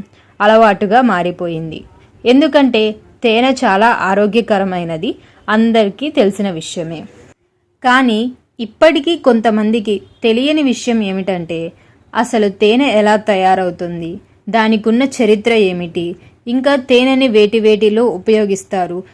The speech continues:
అనే వాటి గురించి ఎవరికీ అంత పూర్తి అవగాహన లేదు.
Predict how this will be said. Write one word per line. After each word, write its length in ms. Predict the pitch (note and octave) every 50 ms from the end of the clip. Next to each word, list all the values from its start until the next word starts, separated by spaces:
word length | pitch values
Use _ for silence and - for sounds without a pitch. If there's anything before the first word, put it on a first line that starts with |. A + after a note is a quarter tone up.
| _ _ -
అనే 220 | G#3+ A3 A3+ A#3+ B3
వాటి 280 | A#3 A3 G#3+ G3+ F#3+ G3+
గురించి 500 | F#3 F#3 F3+ F#3 F#3+ F#3 F3+ - - B3 D4 D4 - _ _ _ _ _ _ -
ఎవరికీ 480 | G3+ G#3 G3+ G3 G#3+ B3 A#3+ - C4 D4 C#4+ C#4+
అంత 200 | A#3 A3 G3+ A3+
పూర్తి 400 | G3+ F3+ E3 G#3 G#3 G#3 G#3 A#3+ A3+
అవగాహన 600 | G#3 G3 F#3+ F#3+ F3+ F#3 E3+ F3 F#3 D#3 G3+ G3+ A#3+
లేదు. 340 | B3 G3 E3 D#3 C#3+ F2